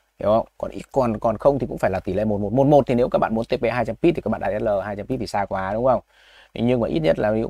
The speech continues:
các bạn đặt L năm mươi pip chẳng hạn thì T P nó cũng phải là một trăm. Đấy là tỷ lệ một hai rồi, bảy mươi thì là tỷ lệ một rưỡi rồi đúng không?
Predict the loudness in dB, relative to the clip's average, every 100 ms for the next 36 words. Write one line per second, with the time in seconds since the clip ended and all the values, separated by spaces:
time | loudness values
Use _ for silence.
0 | -4 -2 -2 -4 -6 -4 -4 -4 -10 -6
1 | 0 2 4 4 2 2 -6 -8 -8 -6
2 | -4 -2 -2 -6 -12 -12 -12 -12 -2 0
3 | 0 -6 _ _ -4 -4 -4 -6 -8 -8
4 | -4 -4 -4 -2 -4 0 0 2 0 -6
5 | -8 -12 -16 _ -14 -12 -16 -10 -4 -2
6 | -2 -2 -2 -2